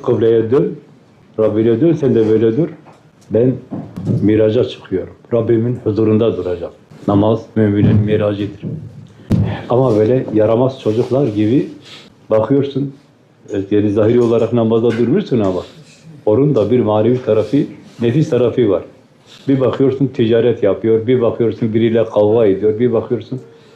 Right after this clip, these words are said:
e sen, hatta nerede çıktı bu diyorsun. Hatta biri söylemişti, evde diyor bir şey kaybolunca,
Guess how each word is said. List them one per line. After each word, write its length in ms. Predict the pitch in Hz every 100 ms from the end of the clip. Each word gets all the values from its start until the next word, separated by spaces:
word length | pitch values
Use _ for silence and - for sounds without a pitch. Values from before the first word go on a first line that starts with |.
| - - - 104
e 60 |
sen, 200 | 104 123 120 - - - - - -
hatta 360 | - 107 120 117
nerede 340 | 135 156 123
çıktı 380 | - 101 117 104
bu 120 | 95
diyorsun. 380 | 98 90 - - - _ - - - - - - - -
Hatta 340 | 98 104 95
biri 160 | 101 123
söylemişti, 640 | 107 98 95 98 120 139 - - - - - 110
evde 340 | 107 117 127
diyor 180 | 113 113 120
bir 100 | 104
şey 300 | 123 117 -
kaybolunca, 800 | 117 113 117 113 135 143 143